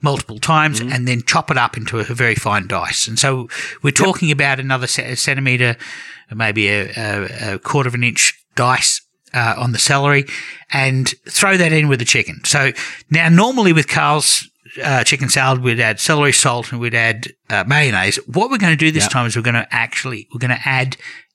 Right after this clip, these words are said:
Speaker 1: avocados and pesto.
Speaker 2: Mm. Oh.
Speaker 1: And now this is, this is the kind of meal when somebody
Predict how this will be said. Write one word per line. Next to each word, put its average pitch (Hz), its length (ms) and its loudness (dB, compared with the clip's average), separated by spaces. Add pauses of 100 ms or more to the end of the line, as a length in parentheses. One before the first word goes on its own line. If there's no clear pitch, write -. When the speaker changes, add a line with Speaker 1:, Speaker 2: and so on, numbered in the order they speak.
(260)
Speaker 1:
avocados 160 880 -2 (120)
and 120 220 -4
pesto. - 440 0 (160)
Speaker 2:
Mm. 95 540 -2 (420)
Oh. 185 280 4
Speaker 1:
And - 460 0
now 160 200 2
this 220 260 2
is, 302 260 4
this 254 200 2
is 320 160 2
the 277 100 0
kind 220 280 2
of 175 100 -2
meal 175 140 6
when 165 160 4
somebody 262 480 2